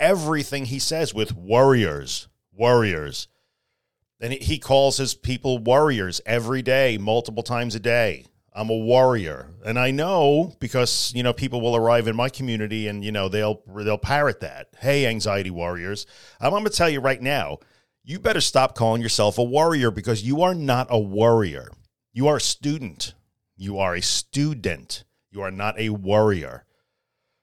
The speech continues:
All right. So this is really, really important. Warrior implies that you are in a battle. You will resist. You will fight back. You will run over anxiety.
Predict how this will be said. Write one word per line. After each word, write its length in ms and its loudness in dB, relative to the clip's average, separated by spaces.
All 80 -8
right. 140 -4
So 480 2
this 300 -4
is 160 -2
really, 500 -4
really 480 -2
important. 720 -6
Warrior 880 2
implies 720 -4
that 160 -4
you 200 -4
are 140 -2
in 120 -8
a 40 -8
battle. 760 -4
You 160 -2
will 180 2
resist. 840 -2
You 100 -6
will 100 -2
fight 480 -4
back. 360 -2
You 100 -4
will 160 -2
run 400 2
over 480 2
anxiety. 720 -8